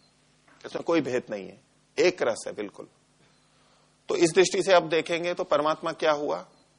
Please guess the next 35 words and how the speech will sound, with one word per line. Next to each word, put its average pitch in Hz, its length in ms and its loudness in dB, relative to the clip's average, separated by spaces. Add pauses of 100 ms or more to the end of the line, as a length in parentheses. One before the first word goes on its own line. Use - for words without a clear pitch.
(440)
हर 107 200 -12
जगह 120 240 -2
ज्ञान 113 260 -4
ही 127 80 -8
ज्ञान 135 220 -4
स्वरूप 160 520 -8
है। 202 100 -12 (600)
यहां 107 160 -4
वाला 117 180 2
भी 120 120 0
परमात्मा 113 480 -4
वैसा 110 280 -2
का 107 120 -6
वैसा 110 260 -6
पूरा 110 300 -2
जानता 104 380 -6
है, 104 60 -6
वहां 101 240 -8
का 110 120 -4
भी 107 140 -6
जानता 101 340 -8
है, 107 60 -6
वहां 104 200 -10
का - 120 -18
भी, - 100 -14
सब 170 220 -6
जगह 170 240 -4
का। - 160 -20 (1040)
तो 202 160 10
ज्ञान 139 340 4
ही 202 220 -2
ज्ञान 202 240 6
है 165 200 -2
उसके - 240 -8
अंदर, 98 260 -10